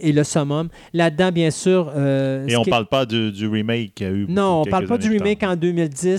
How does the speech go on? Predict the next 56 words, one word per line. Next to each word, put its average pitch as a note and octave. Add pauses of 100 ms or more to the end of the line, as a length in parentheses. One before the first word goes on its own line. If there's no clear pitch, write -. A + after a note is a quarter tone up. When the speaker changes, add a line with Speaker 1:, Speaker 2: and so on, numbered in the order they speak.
(100)
Speaker 2:
C'est E3+
Speaker 1:
ni F3
Speaker 2:
ça. F3+
Speaker 1:
de E3
la D#3
suite -
du D#3+
remake D3
en C#3
deux C3+
mille C3
douze, D#3+ (260)
mais C#3+
on C3+
parle C#3+
bien D#3
de D#3
l'original. C3+ (260)
Et E3
je E3
pense F#3+
que F#3+
là-dedans, E3
non E3+
seulement E3+
vous D#3
avez D#3
le C3+
Kraken, D3+
vous C#3
avez C#3
Pégase, C#3 (380)
euh, C3
vous B2
avez C#3+
un D3
vautour, C#3+
vous C3
avez D3+
Boubo, E3 (480)
Speaker 2:
Oui. A#2+
Speaker 1:
le, C#3+
l'espèce D#3+
de, C#3+
de, C3
ouais, D#3
Speaker 2:
L'espèce D3+
de D3
petit C3+
bout C3+
Speaker 1:
le C#3
petit C3+
Speaker 2:
mécanique, C#3
Speaker 1:
bout D#3
Speaker 2:
là. C#3+
Speaker 1:
mécanique, F3